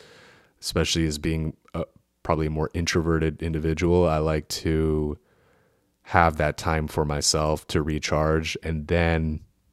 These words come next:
socialize again. So I personally am good doing things alone. I don't mind it.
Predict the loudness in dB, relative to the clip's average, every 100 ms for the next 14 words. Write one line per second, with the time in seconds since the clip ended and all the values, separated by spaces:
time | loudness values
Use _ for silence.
0 | -4 0 0 0 -4 -6 -6 -8 -10 -14
1 | _ _ -4 0 2 4 2 -2 -6 -16
2 | -20 -20 -8 2 8 8 8 8 8 8
3 | 6 6 8 10 10 8 8 8 6 6
4 | 6 6 8 8 6 0 -8 -20 -8 2
5 | 4 6 4 4 6 6 4 2